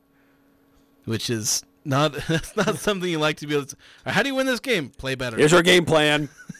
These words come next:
Speaker 2: Play better.
Speaker 1: Jason Walker's keys to the game.
Speaker 2: <laughs>
Speaker 1: Play better.
Speaker 2: Don't mind the X's and O's. <laughs>
Speaker 1: Just play better.
Speaker 2: Yeah. Uh, one of the things that is tough about this, uh, San Jose State team is it's tough to run on them. And the question was posed to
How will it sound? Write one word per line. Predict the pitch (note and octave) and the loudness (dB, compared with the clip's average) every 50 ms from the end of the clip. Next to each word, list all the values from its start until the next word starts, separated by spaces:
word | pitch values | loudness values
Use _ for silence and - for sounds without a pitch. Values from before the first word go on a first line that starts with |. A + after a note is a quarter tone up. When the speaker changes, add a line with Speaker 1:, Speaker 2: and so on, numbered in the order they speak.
| - - - - - _ _ _ _ _ _ _ _ _ _ _ _ - | -20 -20 -20 -20 -20 _ _ _ _ _ _ _ _ _ _ _ _ -14
Speaker 2:
Play | - A2+ C3+ D3 | -6 -2 0 2
better. | C#3+ E3 D#3+ C#3 A2+ F#2 - - - - - | 4 6 4 4 4 0 -6 -14 -20 -14 -8
Speaker 1:
Jason | - - E3 E3+ - D#3 C#3+ C3+ | -2 -2 -2 0 0 -2 -2 0
Walker's | C3+ C3+ C3 - - C#3 C3 B2 | 0 0 0 -2 -4 -6 -6 -6
keys | - - D3+ C#3+ C3+ C#3 | -4 -2 -2 -2 -2 -2
to | B2 | -6
the | B2 | -8
game. | A2+ A2+ A#2 A2 G#2 B2 A#2 - - - - - | -6 -6 -6 -4 -4 -4 -4 -6 -8 -14 -8 -2
Speaker 2:
<laughs> | - D#3 - - | -2 -2 0 0
Speaker 1:
Play | - - C3+ C#3 C#3 | 0 2 2 2 2
better. | C3 C3 C3+ C3 A#2+ A2+ A2 - _ _ _ _ - _ _ _ _ - | 2 0 0 0 0 -2 -6 -8 _ _ _ _ -20 _ _ _ _ 4
Speaker 2:
Don't | - F3 F#3+ | 4 4 6
mind | F#3+ F#3+ F#3+ F#3+ F#3 | 6 6 6 6 6
the | F3+ F3+ | 8 6
X's | F#3+ F3+ - - F3+ D3 | 6 6 4 2 2 2
and | E3 E3 E3+ | 4 4 4
O's. | D#3+ D3 C#3 C3 C3 - - - - - - - G3 - - - - - | 6 6 4 2 0 -4 -6 -10 -12 -10 -6 -8 -8 -6 -4 -6 -6 -6
<laughs> | - E3 - - - - _ _ _ - | -6 -10 -10 -10 -12 -20 _ _ _ -8
Speaker 1:
Just | F3+ F3+ E3+ F3 _ | -8 -8 -8 -8 _
play | - E3 D#3+ D#3+ | -4 -2 -2 -2
better. | D#3 D3 C3+ C3 A#2+ A2+ - | -2 -4 -6 -6 -6 -8 -8
Speaker 2:
Yeah. | C3+ C3 B2+ A#2+ A2+ A2 _ _ _ _ _ - _ _ _ _ _ _ _ _ _ _ _ - | -4 -2 -2 -2 -4 -4 _ _ _ _ _ -20 _ _ _ _ _ _ _ _ _ _ _ -2
Uh, | D3 D#3 D#3 D3+ | 2 4 4 4
one | C#3+ D3+ G3 C#4 | 6 6 4 4
of | E4 | 4
the | C#4+ | 4
things | C#4 B3 F3 | 2 2 4
that | F#3+ D#3+ | 2 4
is | E3 F#3 G#3 - - | 4 4 4 2 2
tough | - E3+ C#3 C#3+ - - - - | 2 4 4 2 2 -4 -12 -6
about | C3+ D3 C#3+ D3 - C3 | 0 2 2 2 4 4
this, | C#3 C3+ - - - - | 2 4 4 2 0 2
uh, | D3+ C#3 C3+ C3 B2 A#2+ A2+ | 2 2 2 2 0 0 -2
San | - - D#3 D3+ | 0 0 2 2
Jose | D3+ C#3 C3 C3+ C3+ | 2 2 2 2 2
State | C#3 - D#3 C#3 B2+ - - | 2 2 2 2 2 0 -4
team | - D#3 C#3+ C#3 B2+ | -2 0 0 0 0
is | B2 A#2 A#2+ | -2 -2 -2
it's | B2 A2 - | -2 -4 -4
tough | - - F3 F3+ E3+ - | -2 0 0 0 0 0
to | - D3+ | -2 -2
run | B2 A#2 A#2 C3 D3 F3+ G3+ F#3 | -2 0 2 4 4 4 4 2
on | C3 A2 G2+ F2+ D2+ | 0 0 -2 -4 -8
them. | D2 C#2 C#2 D#2 G2 A#2 B2+ | -10 -12 -10 -8 -6 -4 -2
And | C3 C3+ | -2 -2
the | |
question | - - D3 D#3+ F3+ - - G#3 | 0 2 2 2 2 2 -2 0
was | F#3 E3 C#3+ - | 0 0 0 -2
posed | - - D3 C#3+ D3 C#3 - - - | 0 2 2 4 2 2 0 -4 -2
to | - C#3+ C3+ C3 B2+ B2+ A#2+ A#2 | 0 2 2 4 4 2 2 0